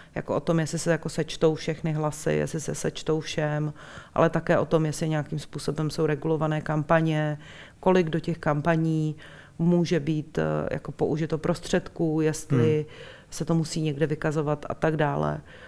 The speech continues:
Speaker 1: Určitě. Já si myslím, že demokracie může, jakože to je ten jako hřebíček na hlavičku, je tohle. Že demokracie přežije jenom tam,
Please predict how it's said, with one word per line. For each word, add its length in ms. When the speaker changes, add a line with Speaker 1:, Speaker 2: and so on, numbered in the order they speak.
Speaker 1:
Určitě. 480
Já 220
si 100
myslím, 280
že 100
demokracie 720
může, 540
jakože 260
to 200
je 140
ten 400
jako 340
hřebíček 560
na 80
hlavičku, 380
je 60
tohle. 400
Že 120
demokracie 560
přežije 340
jenom 200
tam, 540